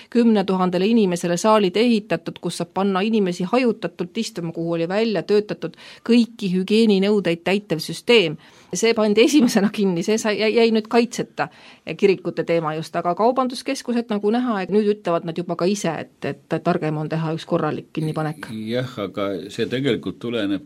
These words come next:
Speaker 2: ka nii-öelda juurtest ja päritolust, et see, see kirikute asi, see, et minna kõik ühe lö-, ühe mütsiga lööma ja küsida, et miks siis kirikut kas või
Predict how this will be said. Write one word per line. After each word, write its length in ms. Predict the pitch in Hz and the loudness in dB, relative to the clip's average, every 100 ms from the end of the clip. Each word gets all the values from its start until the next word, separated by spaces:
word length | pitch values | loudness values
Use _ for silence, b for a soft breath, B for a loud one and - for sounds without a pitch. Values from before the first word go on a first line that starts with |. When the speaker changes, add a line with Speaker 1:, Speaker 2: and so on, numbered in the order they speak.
| - | -6
Speaker 2:
ka 80 | |
nii-öelda 320 | 104 104 87 90 | -4 -4 -6 -6
juurtest 720 | 127 151 160 - 98 87 - 90 | 2 4 4 0 -6 -8 -8 -6
ja 60 | |
päritolust, 840 | 76 135 110 - 82 78 67 - - | -2 0 0 -4 -10 -10 -10 -12 -14
et 80 | 78 | -14
see, 160 | - 87 | -10 -10
see 80 | 95 95 | -10 -4
kirikute 760 | 139 127 87 92 - - 90 80 b b _ | -2 -2 -4 -10 -10 -8 -8 -10 b b _
asi, 300 | 101 104 92 | -10 -6 -6
see, 240 | 82 113 101 B B B | -4 -4 -4 B B B
et 240 | 104 92 | -16 -6
minna 240 | 123 135 113 107 | 0 0 0 -2
kõik 320 | 139 139 123 139 | -2 -4 -4 -4
ühe 160 | 127 101 | -2 -4
lö-, 160 | 113 - 127 | -4 -6 -4
ühe 160 | 139 101 | -2 -2
mütsiga 480 | 123 135 104 90 104 | -4 -6 -8 -8 -6
lööma 400 | 143 143 110 98 | -4 -2 -2 -2
ja 100 | 110 - | -4 -4
küsida, 400 | 139 139 101 90 | -4 -4 -4 -4
et 80 | - | 2
miks 300 | 139 143 104 | 2 0 -8
siis 80 | 92 | -8
kirikut 480 | - 131 - 90 - | -6 -6 -6 -10 -10
kas 240 | 101 | -10
või 80 | - | -8